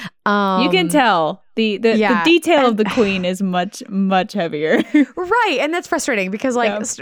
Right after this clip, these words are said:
Speaker 1: we're talking about Snow White here.
Speaker 2: Yeah,
Speaker 1: And, like, she's
Speaker 2: yeah.
Speaker 1: the main character, and they didn't have as much fun drawing her. Yeah, so there wasn't as, other, other than her being this sweet character that you see
Speaker 2: Mm-hmm.
Speaker 1: from,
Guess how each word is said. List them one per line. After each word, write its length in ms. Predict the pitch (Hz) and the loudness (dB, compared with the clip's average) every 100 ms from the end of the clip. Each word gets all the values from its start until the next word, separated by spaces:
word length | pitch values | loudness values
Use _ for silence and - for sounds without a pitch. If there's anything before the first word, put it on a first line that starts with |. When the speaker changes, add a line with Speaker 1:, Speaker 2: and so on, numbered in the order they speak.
| - | -6
Speaker 1:
we're 180 | 226 | -4
talking 200 | 240 392 415 | -2 0 0
about 120 | 370 | 0
Snow 100 | 359 | 0
White 140 | 330 | 0
here. 240 | 302 254 127 | 0 -2 0
Speaker 2:
Yeah, 160 | 254 196 | 0 0
Speaker 1:
And, 80 | 240 | 0
like, 120 | 233 | 0
she's 100 | 220 | 0
Speaker 2:
yeah. 80 | 185 | 0
Speaker 1:
the 60 | |
main 100 | 247 262 | -2 -2
character, 400 | 269 254 226 190 | -4 -2 -2 -2
and 260 | 190 196 190 | -4 -6 -6
they 480 | 175 190 185 185 - | -4 -4 -2 -2 -4
didn't 140 | 190 180 | -6 -6
have 140 | 185 | -6
as 60 | 180 | -6
much 120 | 170 | -10
fun 140 | 180 | -8
drawing 200 | 165 156 160 | -6 -6 -6
her. 240 | 160 156 - - - - - | -6 -6 -10 -20 -20 -20 -8
Yeah, 360 | 220 214 175 | -2 -2 -2
so 300 | - - 254 | -6 -4 -2
there 160 | 233 254 | -2 -2
wasn't 480 | 226 269 285 370 - - - | -2 -4 -4 -6 -8 -14 -12
as, 540 | 202 220 220 240 214 - - | -8 -6 -4 -4 -6 -12 -6
other, 380 | 226 254 330 254 - | -4 -2 -4 -6 -6
other 300 | 196 214 208 | -4 0 -2
than 400 | 196 185 175 170 | -2 -2 -2 -4
her 300 | 180 175 190 | -8 -12 -10
being 240 | 165 165 | -6 -6
this 160 | 165 165 | -6 -8
sweet 400 | - 180 160 156 | -8 -8 -8 -10
character 380 | - 165 151 156 | -8 -8 -8 -8
that 100 | 151 | -8
you 120 | 151 | -10
see 260 | - - 196 | -12 -8 -8
Speaker 2:
Mm-hmm. 80 | |
Speaker 1:
from, 480 | 190 78 - - 180 | -8 -10 -12 -14 -16